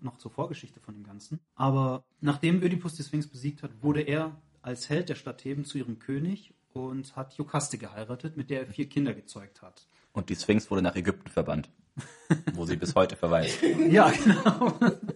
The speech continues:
Speaker 1: Die Tatsache, dass Ödipus mittlerweile vier Kinder hat,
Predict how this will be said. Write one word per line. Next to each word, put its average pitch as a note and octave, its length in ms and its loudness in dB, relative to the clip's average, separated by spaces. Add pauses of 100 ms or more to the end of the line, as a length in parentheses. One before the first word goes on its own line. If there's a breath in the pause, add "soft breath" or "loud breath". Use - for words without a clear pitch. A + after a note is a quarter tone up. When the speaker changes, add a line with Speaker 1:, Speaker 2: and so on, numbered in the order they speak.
(680)
Speaker 1:
Die F3+ 100 0
Tatsache, G#3 360 0
dass D#3+ 180 0
Ödipus F3 420 -2 (120)
mittlerweile D#3 480 2
vier B3 300 2
Kinder F#3+ 420 2
hat, - 340 -6